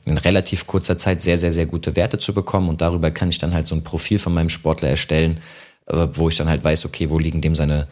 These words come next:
seine Qualitäten, welche Kraftqualitäten hat er, wovon könnte er profitieren, ähm,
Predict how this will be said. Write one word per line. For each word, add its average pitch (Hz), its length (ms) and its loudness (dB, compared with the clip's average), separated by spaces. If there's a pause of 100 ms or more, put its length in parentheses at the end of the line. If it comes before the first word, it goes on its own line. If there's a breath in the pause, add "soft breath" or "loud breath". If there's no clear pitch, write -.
(140)
seine 73 220 0
Qualitäten, 87 880 0
welche - 320 0
Kraftqualitäten 80 840 -2
hat 71 160 0
er, 76 180 0
wovon 76 300 -4
könnte 69 240 -2
er 69 60 0
profitieren, 80 720 -2 (460 loud breath)
ähm, 73 360 0